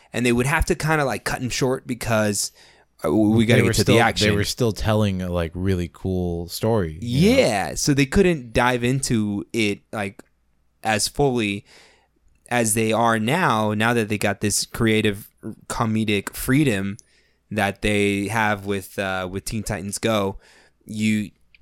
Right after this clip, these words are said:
Speaker 1: you really get to see how far and how hilarious these people are. I don't know if it's the same writers, but they're fucking funny.
Speaker 2: Well, it's definitely the same voice actors. There's a lot of the same voice actors there.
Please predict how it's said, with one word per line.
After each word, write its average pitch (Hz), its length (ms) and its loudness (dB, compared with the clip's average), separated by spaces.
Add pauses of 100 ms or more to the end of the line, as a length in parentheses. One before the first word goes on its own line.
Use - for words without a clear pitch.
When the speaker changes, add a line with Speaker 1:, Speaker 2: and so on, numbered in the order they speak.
(120)
Speaker 1:
you 117 260 -4
really 135 300 4
get 123 200 -2
to 113 80 -2
see 113 180 0
how 110 160 2
far 107 520 2
and 98 120 -2
how 139 120 0
hilarious 95 680 -2
these 92 260 -8
people 92 400 -8
are. 87 240 -4
I 98 100 -2
don't 113 120 -2
know 107 120 -2
if 98 120 -10
it's 92 180 -8
the 92 80 -10
same 90 440 -6
writers, 90 420 -2
but 85 260 -4
they're 92 120 -2
fucking 95 640 -6
funny. 50 360 -10
Speaker 2:
Well, 95 140 -2
it's 90 100 -6
definitely 117 340 0
the 95 60 0
same 87 280 -4
voice 76 300 -8
actors. 76 420 -10
There's 80 120 -8
a 78 100 -6
lot 73 220 -6
of 73 300 -14
the 73 100 -12
same 76 280 -10
voice 76 260 -10
actors 73 380 -12
there. 78 280 -8